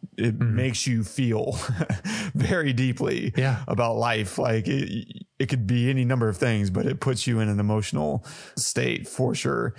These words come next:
Speaker 1: And that's obviously what, uh, Damien Rice always does. And I believe,
Speaker 2: Yeah.
Speaker 1: is he Irish as well? I, I wanna say he's
Speaker 2: Yeah.
Speaker 1: Irish. Yeah. Yeah. No, dude. For sure, man. And we'll, we have much more, you know, coming out of you here in a second.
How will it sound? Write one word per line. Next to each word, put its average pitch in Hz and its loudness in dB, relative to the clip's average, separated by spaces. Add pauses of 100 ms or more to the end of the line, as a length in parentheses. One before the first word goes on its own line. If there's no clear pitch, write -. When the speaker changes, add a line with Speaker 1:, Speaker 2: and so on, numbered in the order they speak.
(160)
Speaker 1:
And 98 2
that's 101 0 (140)
obviously - -2
what, 117 0
uh, 113 0 (260)
Damien 110 0
Rice 104 0
always 107 0
does. - -2 (320)
And 110 2
I 113 2
believe, 117 2
Speaker 2:
Yeah. 123 4
Speaker 1:
is 101 0
he 139 2
Irish 151 0
as 127 -2
well? 151 -2 (140)
I, 117 0
I 123 -2
wanna 120 0
say 113 -2
he's 101 0
Speaker 2:
Yeah. 113 2
Speaker 1:
Irish. 107 -4
Yeah. 151 -2 (560)
Yeah. 120 0
No, 135 2
dude. 113 2 (400)
For 156 2
sure, 127 2
man. 107 0 (240)
And 117 0 (300)
we'll, 123 0 (320)
we 131 2
have 120 2
much 123 0
more, 113 2
you 127 2
know, - 0
coming 113 0
out 120 2
of 101 0
you 110 2
here 107 2
in 107 0
a 101 0
second. 107 0